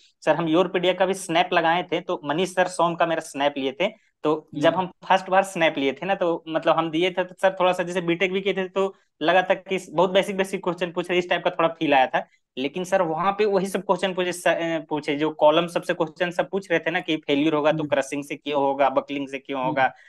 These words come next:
Speaker 1: तो वो सब
Speaker 2: हम्म,
Speaker 1: मतलब
Speaker 2: हम्म।
Speaker 1: तीन चार क्वेश्चन तो डायरेक्ट सोम में जो लास्ट में रुकवा के पूछे, वो डायरेक्ट क्वेश्चन हमको उस तरह से पूछे थे।
Speaker 2: हम्म, गुड।
Speaker 1: तो वो
Speaker 2: हम्म।
Speaker 1: मेरा थोड़ा अच्छा एक्सपीरियंस रहा सर एनपीसीएल
Speaker 2: हम्म।
Speaker 1: का।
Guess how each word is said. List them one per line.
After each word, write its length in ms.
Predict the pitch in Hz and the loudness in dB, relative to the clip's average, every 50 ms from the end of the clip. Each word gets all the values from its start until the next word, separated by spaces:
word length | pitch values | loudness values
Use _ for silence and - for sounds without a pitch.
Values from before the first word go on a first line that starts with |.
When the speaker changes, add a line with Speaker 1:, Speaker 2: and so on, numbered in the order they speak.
| - _ _ | -20 _ _
Speaker 1:
तो 60 | 147 | -2
वो 60 | 170 | -2
सब 220 | 170 - 196 190 - | 0 4 4 4 4
Speaker 2:
हम्म, 100 | - 190 | 4 -2
Speaker 1:
मतलब 220 | 190 - 196 196 | 0 2 2 0
Speaker 2:
हम्म। 80 | - - | 0 0
Speaker 1:
तीन 200 | - 202 208 196 | -2 -2 0 2
चार 140 | 208 202 | 2 2
क्वेश्चन 220 | 196 202 185 208 202 | 2 2 0 0 0
तो 100 | 196 196 | 0 2
डायरेक्ट 380 | 175 156 160 175 196 196 202 | 4 6 6 6 4 2 -2
सोम 280 | - - - 175 180 190 | -8 0 2 4 4 4
में 160 | 190 196 196 185 | 2 -2 -4 0
जो 100 | 180 190 | 0 0
लास्ट 320 | 180 160 151 160 180 180 - | 2 4 4 4 2 2 0
में 100 | 185 180 | -2 -2
रुकवा 200 | 175 180 175 165 | 0 0 0 -2
के 60 | 165 | -2
पूछे, 180 | 160 165 - 175 | -6 -4 -2 0
वो 100 | 175 170 | 0 2
डायरेक्ट 320 | 147 147 147 156 160 - - | 4 4 4 4 0 -2 -4
क्वेश्चन 260 | 160 147 - 156 147 | -4 -4 -2 -6 -6
हमको 220 | 143 139 - 131 | -6 -8 -8 -8
उस 160 | 131 127 - _ | -8 -8 -8 _
तरह 240 | - - 117 110 | -12 -6 -6 -6
से 140 | 107 - 117 | -4 -6 -10
पूछे 280 | 98 - 104 - - 101 | -12 -14 -14 -12 -12 -14
थे। 260 | - _ _ _ 151 | -14 _ _ _ -4
Speaker 2:
हम्म, 300 | 147 147 147 143 135 135 | -2 0 0 0 0 2
गुड। 260 | 135 147 139 127 123 123 | 2 2 2 2 -2 -8
Speaker 1:
तो 440 | _ _ - 143 139 135 127 127 | _ _ -6 -4 -2 0 2 2
वो 80 | 123 147 | 2 2
Speaker 2:
हम्म। 100 | 160 180 | 2 2
Speaker 1:
मेरा 140 | 185 185 190 | 2 2 2
थोड़ा 200 | 185 185 185 180 | 4 2 2 2
अच्छा 200 | 175 - 185 175 | 2 2 2 2
एक्सपीरियंस 440 | 165 170 - _ 147 139 135 139 127 | 2 -2 -6 _ -2 -2 0 -2 -2
रहा 240 | 117 120 110 120 | -4 -4 -4 -4
सर 160 | 120 - 123 - _ _ - | -6 -8 -10 -12 _ _ -16
एनपीसीएल 360 | 120 110 - 135 131 117 110 | -16 -12 -12 -10 -6 -4 -4
Speaker 2:
हम्म। 100 | - - | -4 -4
Speaker 1:
का। 220 | - 113 107 - | -6 -8 -10 -10